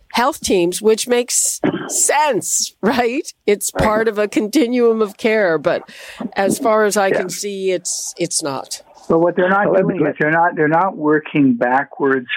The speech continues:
Speaker 3: from the recipient of the
Speaker 2: No.
Speaker 3: care.
Speaker 2: No, it's a
Speaker 3: They're
Speaker 2: bureaucratic
Speaker 3: trying to
Speaker 2: solution
Speaker 3: take
Speaker 2: they do.
Speaker 3: their
Speaker 2: Yeah.
Speaker 3: existing
Speaker 2: Yeah.
Speaker 3: architecture and make it fit instead of saying, "All right, what is, what is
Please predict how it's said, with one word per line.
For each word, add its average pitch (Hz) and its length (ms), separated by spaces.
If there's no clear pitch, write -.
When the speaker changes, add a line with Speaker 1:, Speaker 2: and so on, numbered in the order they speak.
Speaker 3:
from 127 320
the 120 180
recipient 131 720
of 131 120
the 120 80
Speaker 2:
No. 101 140
Speaker 3:
care. 117 360
Speaker 2:
No, 110 180
it's - 100
a 139 40
Speaker 3:
They're 123 200
Speaker 2:
bureaucratic 107 280
Speaker 3:
trying 170 140
to 147 80
Speaker 2:
solution 165 240
Speaker 3:
take 175 100
Speaker 2:
they - 80
do. 165 100
Speaker 3:
their 151 180
Speaker 2:
Yeah. 123 180
Speaker 3:
existing 156 420
Speaker 2:
Yeah. 131 80
Speaker 3:
architecture 123 1000
and 131 200
make 143 300
it 120 140
fit 202 340
instead 185 480
of 196 100
saying, 143 440
"All 147 120
right, 139 100
what 180 240
is, 208 160
what 165 200
is 170 160